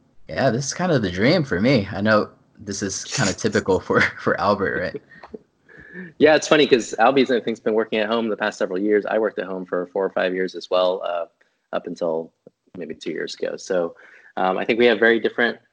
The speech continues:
Speaker 2: uh, perspectives probably and tips on how to work from home. So that's what the majority of this podcast is about. Um, before we get to that, um, since we're talking about our homes, I think it's really important right now to think about refinancing your home. It's kind of a, a weird time out there, but, um,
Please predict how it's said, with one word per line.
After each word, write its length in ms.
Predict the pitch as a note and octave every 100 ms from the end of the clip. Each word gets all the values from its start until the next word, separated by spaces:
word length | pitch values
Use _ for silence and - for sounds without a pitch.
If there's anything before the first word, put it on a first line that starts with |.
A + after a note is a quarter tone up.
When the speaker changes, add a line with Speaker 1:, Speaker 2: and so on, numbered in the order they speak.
| _ _ _
Speaker 2:
uh, 120 | G2 F#2+
perspectives 680 | G#2+ - B2 E3+ D#3+ D3
probably 560 | - D#3 D#3 D#3+ D#3+ A#2+
and 320 | G#2 G2+ F#2+
tips 320 | - F3 -
on 140 | - G2+
how 220 | F#2+ C3
to 80 | B2+
work 300 | A#2+ C3+ -
from 100 | A2+
home. 220 | A#2+ C3
So 80 | A#2
that's 180 | G2+ -
what 120 | G#2
the 60 | G2
majority 320 | F2+ G2+ G#2
of 80 | F#2
this 120 | -
podcast 500 | G#2 G2 G#2 G#2 -
is 280 | G#2 G2+ - _ _
about. 400 | - - - - - _ -
Um, 220 | A2+ G#2+
before 320 | G#2 - D3+ D3
we 120 | B2+
get 160 | B2+ -
to 80 | G2
that, 380 | A2 C3 C3+ - -
um, 240 | G#2 G2 G2
since 180 | A2
we're 60 | A2
talking 200 | A#2 A#2
about 140 | A2
our 80 | F#2+
homes, 560 | G2+ A#2+ B2 B2 - - _ _
I 40 | - _ -
think 120 | D3+
it's 120 | -
really 160 | D#3+ D3
important 380 | B2+ D3+ D3
right 160 | C3+ B2+
now 220 | C3+ D3+
to 360 | C#3 C3 B2 A#2+
think 180 | C3+ C#3+
about 180 | D3+ B2+
refinancing 600 | C#3+ - C3+ F#3 F3+ E2+
your 120 | F2
home. 200 | E2+ E2+
It's 100 | -
kind 160 | A#2 A2
of 60 |
a, 160 | G2+ G2+
a 60 | G#2+
weird 300 | G#2 B2+ B2
time 220 | A2+ A2+
out 160 | B2 -
there, 200 | C3+ D3+
but, 320 | A#2+ G#2 -
um, 380 | G2+ G2 F#2+ F#2+